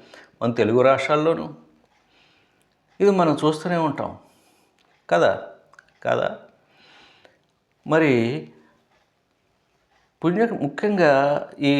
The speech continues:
పుణ్యక్షేత్రాలంటే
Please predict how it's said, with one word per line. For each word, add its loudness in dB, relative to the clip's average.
పుణ్యక్షేత్రాలంటే 2